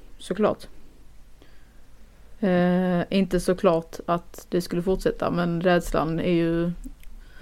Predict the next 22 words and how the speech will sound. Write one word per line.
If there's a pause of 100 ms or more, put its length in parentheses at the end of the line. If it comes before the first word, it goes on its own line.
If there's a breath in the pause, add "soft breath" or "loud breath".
(240 soft breath)
Alltså,
jag
har
så
ont
i
magen
just
nu.
<laughs> (1160 loud breath)
Eh, (880 loud breath)
för
att
det
här
är
så, (460)
ehm, (1500 soft breath)
fruktansvärt
att
lyssna
på.